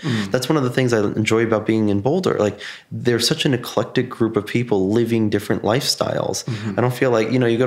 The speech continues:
Speaker 2: to, go to the Cup, go to, try to go to
Speaker 1: <laughs>
Speaker 2: any coffee shop, you're gonna meet dozens of people living completely different life trajectories,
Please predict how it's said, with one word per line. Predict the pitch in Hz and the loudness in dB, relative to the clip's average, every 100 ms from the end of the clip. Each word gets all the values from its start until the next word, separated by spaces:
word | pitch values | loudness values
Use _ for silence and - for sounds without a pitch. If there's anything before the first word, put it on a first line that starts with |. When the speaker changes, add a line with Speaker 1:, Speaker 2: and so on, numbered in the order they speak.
| 117 | 0
Speaker 2:
to, | 113 110 110 | -2 -4 0
go | 123 | 0
to | 113 | 0
the | |
Cup, | 104 127 117 | 0 -2 -2
go | 123 | 0
to, | 117 104 - 110 | 0 -2 -8 -14
try | - 117 147 | -4 0 0
to | 165 | 2
go | 120 | 0
to | 120 - 202 | 0 0 0
Speaker 1:
<laughs> | |
Speaker 2:
any | 160 | 0
coffee | - 143 143 | 0 0 0
shop, | 131 131 185 190 143 | 0 2 0 -2 -4
you're | 151 | -2
gonna | 165 156 | 0 0
meet | 151 143 139 - - 120 113 | 0 0 -4 -12 -16 -12 -2
dozens | 131 135 147 127 | 0 2 -2 -2
of | 123 | -4
people | 123 117 107 107 | -2 -2 0 0
living | 107 110 104 | 0 -2 -4
completely | 107 98 - - 143 135 117 | -6 -8 -4 -2 0 0 0
different | 107 - 98 | 0 -2 0
life | 95 92 - | 0 0 -4
trajectories, | - 104 95 - 95 92 92 - | -4 -2 -2 0 0 2 0 -4